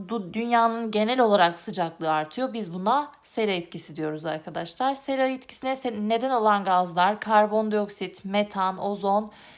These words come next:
e, nitroz oksit ve kloroflorokarbon şeklinde sıralanabilir.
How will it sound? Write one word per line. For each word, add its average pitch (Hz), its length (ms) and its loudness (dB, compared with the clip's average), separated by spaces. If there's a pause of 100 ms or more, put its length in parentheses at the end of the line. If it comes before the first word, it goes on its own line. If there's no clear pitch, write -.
(120)
e, 185 760 -2
nitroz 214 420 0
oksit 226 380 0
ve 220 120 -2
kloroflorokarbon 240 1300 2
şeklinde 196 680 -2 (260)
sıralanabilir. 208 960 -2